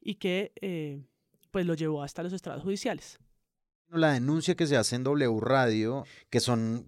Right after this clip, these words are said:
Speaker 2: pues, cargos, evidentemente, y que R T B C responde con una serie como de retráctense en todos estos puntos, es básicamente todos los que van tocando Calvás y Julio. Yo quiero añadir una cosa aquí que me parece,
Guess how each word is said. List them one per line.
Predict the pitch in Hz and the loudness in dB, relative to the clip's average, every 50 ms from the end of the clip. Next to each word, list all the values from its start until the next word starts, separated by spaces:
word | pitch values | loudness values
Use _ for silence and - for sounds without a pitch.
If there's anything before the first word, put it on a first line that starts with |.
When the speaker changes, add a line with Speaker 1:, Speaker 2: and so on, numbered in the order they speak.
| - | -2
Speaker 2:
pues, | - 139 - - | 0 0 0 2
cargos, | - 151 160 160 156 110 107 95 113 | 2 4 4 4 4 2 2 2 2
evidentemente, | 107 107 107 104 104 95 123 120 127 127 107 - 139 - | 2 4 4 2 2 0 -2 -2 -2 -2 -2 -2 -4 -4
y | - 131 | -4 -4
que | 117 - 127 117 117 107 - - | -4 -2 0 0 0 0 0 0
R | 120 110 113 120 113 | 0 0 2 0 0
T | - 135 135 | 0 0 0
B | 131 127 | 0 0
C | - 143 135 | 2 0 0
responde | 123 - 139 127 - - - 147 143 139 139 135 | 2 2 0 0 0 0 0 2 2 2 -2 -2
con | 135 151 143 | -2 -4 -2
una | 127 110 113 107 | -2 -2 -2 0
serie | - 135 127 127 127 120 | 0 0 0 0 -2 -2
como | - 135 135 135 | -4 -4 -2 -2
de | 131 131 123 117 - _ _ _ _ - | -2 -2 -2 -4 -8 _ _ _ _ -6
retráctense | - 123 120 117 - 127 127 123 - - 147 135 147 | 0 0 2 4 6 6 4 4 4 0 -2 0 0
en | 160 151 | 0 0
todos | 127 - 131 123 123 117 135 | 2 4 4 6 6 4 2
estos | 131 127 - 135 127 - | 0 -2 -2 -6 -10 -8
puntos, | - 156 156 143 120 151 160 - - - - - - - - - | -6 -6 -6 -6 -6 -8 -8 -10 -12 -18 -20 -20 -20 -20 -8 -4
es | 120 120 110 | -2 0 2
básicamente | 123 117 - 135 - 139 131 123 113 101 - 127 | 2 2 2 2 2 2 2 2 2 0 0 0
todos | - - 139 139 139 | 4 8 8 8 8
los | 143 151 139 - | 8 6 2 2
que | - | 2
van | 131 110 98 98 95 | 0 2 0 -2 -4
tocando | 110 - - 123 123 120 120 120 120 117 | -6 -4 -2 -2 -2 -2 -2 -2 -2 0
Calvás | - 127 120 110 107 101 98 - 110 | 0 0 0 0 0 -2 -2 -2 -4
y | |
Julio. | - - 147 139 127 120 135 143 - - - - - - _ | -2 0 2 2 4 4 2 2 0 -6 -20 -20 -20 -10 _
Yo | - 123 | -4 0
quiero | - - 131 135 | 2 4 4 6
añadir | 143 143 147 139 123 113 | 6 6 6 6 6 6
una | 110 123 135 131 | 4 2 0 0
cosa | 139 135 123 - | 0 -2 0 0
aquí | 131 127 - 143 139 127 | -2 -2 -2 -2 -4 -2
que | - 139 | -2 -2
me | 135 139 127 | 0 0 0
parece, | - 135 123 113 104 98 92 - 113 123 123 - | 2 4 4 6 6 4 2 2 2 2 0 0